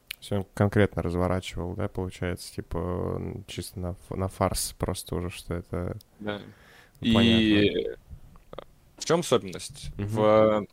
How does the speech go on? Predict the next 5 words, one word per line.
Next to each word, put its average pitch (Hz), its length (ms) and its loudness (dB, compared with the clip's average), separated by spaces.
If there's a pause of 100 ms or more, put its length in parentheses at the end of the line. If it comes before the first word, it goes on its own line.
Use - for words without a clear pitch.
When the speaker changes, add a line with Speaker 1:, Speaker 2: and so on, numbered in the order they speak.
(600)
Speaker 2:
Ури 156 200 6
Геллера 143 480 6 (720)
позвали 127 800 8 (140)
на 107 680 4 (160)
шоу. 98 440 4